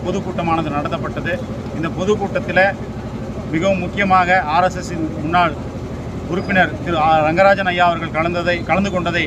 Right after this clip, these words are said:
நாங்கள் பெருமையாக கொள்கிறோம். இன்று முழுக்க முழுக்க சத்ரபதி சிவாஜி அவர்கள் தங்களுடைய சூழலில் சொன்னது போல இளைஞர்கள் முன்னூற்றுக்கும் மேற்பட்டோர் கலந்து கொண்டது மனமகிழ்ச்சி அடைக்கிறது. அதே போல தமிழக அரசாங்கத்திற்கும் காவல்துறைக்கும் நாங்கள் விடுக்கின்ற கோரிக்கை என்னவென்றால்,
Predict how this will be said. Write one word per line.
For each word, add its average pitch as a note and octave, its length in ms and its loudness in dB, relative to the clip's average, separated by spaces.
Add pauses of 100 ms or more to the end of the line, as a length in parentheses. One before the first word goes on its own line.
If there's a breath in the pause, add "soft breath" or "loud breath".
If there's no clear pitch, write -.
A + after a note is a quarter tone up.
நாங்கள் D#3 220 -2
பெருமையாக E3 440 0
கொள்கிறோம். D#3+ 380 -2 (680)
இன்று G3 220 2 (140)
முழுக்க G#3 260 0 (100)
முழுக்க G3+ 240 0 (300)
சத்ரபதி F#3 340 -4 (100)
சிவாஜி G3 380 4
அவர்கள் F3+ 280 0
தங்களுடைய E3+ 340 -2
சூழலில் G3 420 -2
சொன்னது F3+ 300 0
போல F3 140 2 (460)
இளைஞர்கள் G3+ 500 4 (300)
முன்னூற்றுக்கும் G#3 580 -2
மேற்பட்டோர் F#3+ 420 0
கலந்து F#3 220 2
கொண்டது F3+ 280 0 (300)
மனமகிழ்ச்சி F3 480 0
அடைக்கிறது. D3+ 400 0 (340)
அதே F3+ 220 2
போல F3 240 4 (100)
தமிழக F3+ 360 4
அரசாங்கத்திற்கும் E3+ 680 -4
காவல்துறைக்கும் F3 540 2
நாங்கள் D#3 180 -4
விடுக்கின்ற E3+ 520 -6
கோரிக்கை E3+ 300 -6
என்னவென்றால், D#3+ 420 -4